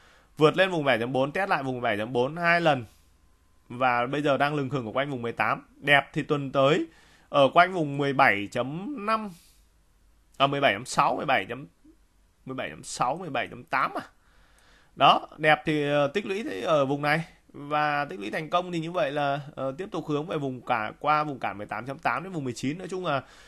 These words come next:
ờ, đối với S H S thì vùng mười tám chấm tám đến vùng mười chín vẫn đang là vùng cản trước mắt. Cần thêm thời gian để vượt. A G G khá là tốt.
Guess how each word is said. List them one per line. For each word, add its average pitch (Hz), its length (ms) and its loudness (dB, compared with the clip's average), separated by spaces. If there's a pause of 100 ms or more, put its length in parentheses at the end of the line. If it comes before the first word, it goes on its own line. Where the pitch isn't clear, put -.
(140)
ờ, 135 160 -2
đối 135 180 2
với 147 180 0
S 190 160 2
H 220 120 0
S 226 200 2
thì 165 80 -2
vùng 131 160 -4
mười 123 100 -4
tám 123 160 0
chấm 147 140 -8
tám 143 240 -2
đến 180 100 -10
vùng 170 120 -4
mười 131 100 -4
chín 135 220 -6
vẫn 165 120 -6
đang 170 140 0
là 156 60 0
vùng 113 160 -8
cản - 220 -2 (240)
trước 208 140 -6
mắt. 208 160 -2 (1900)
Cần 139 200 8
thêm 170 180 2
thời 147 140 0
gian 151 280 2
để 120 100 -2
vượt. 113 220 0 (2250)
A 185 340 8
G 156 140 6 (400)
G 151 60 4 (880)
khá 135 240 -2
là 160 200 4
tốt. 196 360 -2